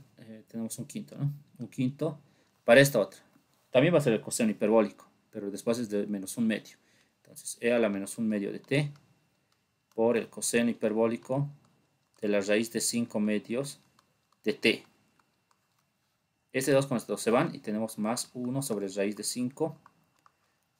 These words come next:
por, eh, el desfase es menos un medio, E a la menos un medio de t por el seno hiperbólico. Seno hiperbólico de raíz de cinco medios de t. Más dos quintos.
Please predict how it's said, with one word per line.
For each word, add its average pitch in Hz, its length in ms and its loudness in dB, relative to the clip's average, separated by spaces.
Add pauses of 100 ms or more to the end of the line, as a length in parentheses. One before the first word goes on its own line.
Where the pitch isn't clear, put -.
por, 143 380 2
eh, 101 460 0 (140)
el 113 80 -6
desfase 117 400 4
es 156 120 -2
menos 98 280 -4
un 123 80 0
medio, - 280 -4 (200)
E 110 80 -2
a 107 40 0
la 104 80 -2
menos 98 320 -10
un 110 140 -6
medio 104 220 -2
de 104 80 -6
t 143 320 -2 (720)
por 110 140 4
el 104 60 4
seno 120 220 2
hiperbólico. 98 640 -4 (960)
Seno 104 160 -18
hiperbólico 113 500 -4
de 117 220 -2
raíz 101 260 -4
de 110 100 -6
cinco 113 340 -6
medios - 440 -6 (1040)
de 107 100 -10
t. - 180 -16 (1120)
Más 131 260 2
dos 117 160 -2
quintos. - 520 -8